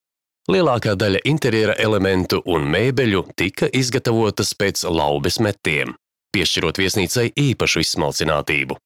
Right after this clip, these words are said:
Otrā pasaules kara laikā viesnīca tika pielāgota karavīru ārstēšanai, bet vēlāk pārveidota par sanatoriju. Pēc Latvijas neatkarības atjaunošanas un kurortu sistēmas sabrukuma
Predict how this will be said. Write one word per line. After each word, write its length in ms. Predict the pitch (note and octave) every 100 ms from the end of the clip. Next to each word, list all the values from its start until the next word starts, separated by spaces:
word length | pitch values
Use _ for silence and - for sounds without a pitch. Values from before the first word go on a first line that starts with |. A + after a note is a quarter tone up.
| _ _ _ _ _ _ -
Otrā 380 | D#3+ E3+ C3+ A#2
pasaules 460 | - - G2 F2 -
kara 160 | G2 F2
laikā 540 | G2+ C3+ A2+ F#2 D#2
viesnīca 680 | E2 F2+ D#3 - B2 A2+ A2
tika 220 | A2 G#2 -
pielāgota 600 | G2+ G#2+ G2 F#2+ F#2+ F2+
karavīru 540 | - A2 G#2+ F#2 F2 E2
ārstēšanai, 800 | E2+ D#2 - D#2 - D#2+ D2 C2+ - D#2
bet 160 | D2+ -
vēlāk 540 | D2+ D#2+ F#2 G#2+ - - -
pārveidota 800 | D#2 A2+ C3+ C3 B2+ B2 - A2+ -
par 160 | A#2+
sanatoriju. 840 | - - E2 D2 D#2 D2+ D2 C#2 B1+ _ _ _ _ _ _ _
Pēc 300 | - G2 - -
Latvijas 460 | F#2+ F#2+ F2 E2+ B2+
neatkarības 560 | D#3 C#3+ F2 D#2+ D2 F2+
atjaunošanas 800 | F2 E2 D#2 D#2+ F#2 D#2 C#2+ - -
un 140 | F2 D2+
kurortu 540 | F2+ F2+ F2 D#2+ D#2+ -
sistēmas 560 | D#2+ - D#2 C#2+ D2
sabrukuma 720 | - A#2 C3 A#2+ A2+ G#2 F2+